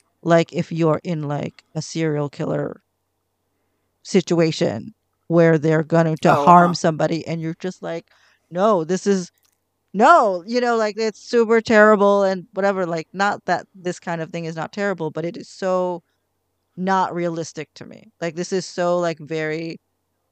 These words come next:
Speaker 1: um, over the top and comic booky that it's like,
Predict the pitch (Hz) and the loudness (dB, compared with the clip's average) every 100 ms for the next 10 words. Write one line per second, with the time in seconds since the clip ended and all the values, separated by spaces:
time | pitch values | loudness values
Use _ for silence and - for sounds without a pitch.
0 | _ _ _ 170 170 160 156 147 - 180 | _ _ _ -2 0 0 -4 -8 -6 -4
1 | 175 170 156 - 160 - 160 - 180 180 | -2 -2 -6 -6 -8 -6 -12 -4 -2 -2
2 | 170 160 147 156 147 - _ _ 165 156 | -4 -10 -12 -12 -16 -18 _ _ -2 -2
3 | 151 - 165 156 143 | -4 -8 -8 -8 -10